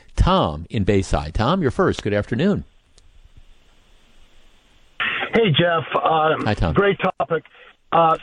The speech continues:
Speaker 2: so I'm a little, I'm a little biased. I work for the world's largest glass bottle manufacturer, and there's a lot of moving parts going on in the industry from the supply side. Uh, one of which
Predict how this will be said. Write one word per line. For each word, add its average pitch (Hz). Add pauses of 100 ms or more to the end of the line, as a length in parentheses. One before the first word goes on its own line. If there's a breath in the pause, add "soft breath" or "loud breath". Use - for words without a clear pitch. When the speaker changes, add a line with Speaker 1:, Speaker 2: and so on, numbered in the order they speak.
Speaker 2:
so 196
I'm 220
a 233
little, 196 (120)
I'm 220
a -
little 190
biased. 156 (100)
I 175
work 185
for -
the 156
world's 151
largest 147 (160)
glass 143 (140)
bottle 139
manufacturer, 139 (640 loud breath)
and 147
there's 156
a 175
lot 170
of 196
moving 175
parts 151 (100)
going 143
on 139
in 135
the 135
industry 147
from 135
the 127 (140)
supply 160 (140)
side. 113 (580 loud breath)
Uh, 139
one 165
of 190
which 151